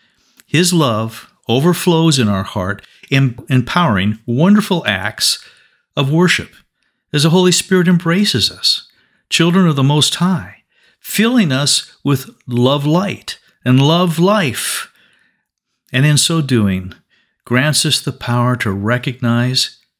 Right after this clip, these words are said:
and return God's love. Now, what this means is that you can talk about,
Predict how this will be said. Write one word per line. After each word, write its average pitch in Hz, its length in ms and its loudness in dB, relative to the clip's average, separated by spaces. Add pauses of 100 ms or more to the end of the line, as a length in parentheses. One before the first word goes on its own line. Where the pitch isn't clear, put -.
(240)
and 135 200 2
return 131 720 0 (220)
God's 92 340 -6
love. 90 500 -12 (1160)
Now, 123 60 0
what 220 180 0
this 202 240 0
means 123 420 2
is 120 140 -2
that 113 180 0
you 123 160 2
can 113 240 0
talk 139 360 -2
about, 147 360 -2